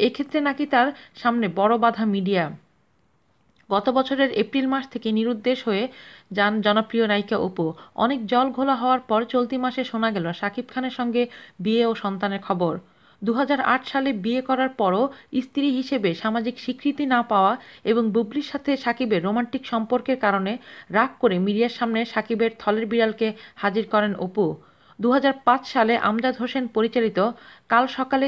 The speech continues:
ছবি দিয়ে শুরু করেন চলচ্চিত্রের ক্যারিয়ার, শুরু হয় বগুড়ার মেয়ে অপুর। পরের বছর সাকিব খানের সঙ্গে এফআই মানিকের কোটি টাকার কাবিন ছবিতে অভিনয়ের মাধ্যমে সে তারকা খ্যাতি পায়। সম্প্রতি শামীম আহমেদ রনি পরিচালিত সিনেমা রংবাজ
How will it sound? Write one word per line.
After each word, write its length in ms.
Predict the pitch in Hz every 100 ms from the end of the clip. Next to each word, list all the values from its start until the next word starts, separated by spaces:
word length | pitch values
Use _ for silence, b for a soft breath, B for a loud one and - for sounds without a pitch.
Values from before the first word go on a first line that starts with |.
| 269
ছবি 240 | - 214 226
দিয়ে 160 | 247
শুরু 240 | 247 240 254
করেন 260 | 233 170 170
চলচ্চিত্রের 580 | 214 214 220 226 240 202
ক্যারিয়ার, 380 | 214 208 226 233 B B B
শুরু 220 | - 226
হয় 180 | 220 226 185
বগুড়ার 320 | 208 233 233
মেয়ে 240 | 220 208 190
অপুর। 240 | 208 175 160 b b b -
পরের 280 | 233 269 277 233
বছর 260 | 269 269 294
সাকিব 340 | 254 226 262
খানের 280 | - 262 262
সঙ্গে 240 | 254 247 180 -
এফআই 280 | 220 247 240
মানিকের 400 | 226 233 226 180
কোটি 260 | 220 226
টাকার 280 | 262 247 254
কাবিন 320 | 247 214 220 247
ছবিতে 320 | 254 233 240
অভিনয়ের 420 | 208 208 226 220
মাধ্যমে 360 | 214 190 220 214 214 B B
সে 160 | - 220
তারকা 360 | 208 202 220 226
খ্যাতি 280 | 202 175
পায়। 240 | 196 170 156 B B B
সম্প্রতি 420 | - 247 240 277 277
শামীম 360 | - 220 254
আহমেদ 300 | 262 254 262 196
রনি 220 | 208 247
পরিচালিত 500 | 254 254 254 247 240
সিনেমা 420 | 247 247 240 220 208
রংবাজ 400 | 202 214 226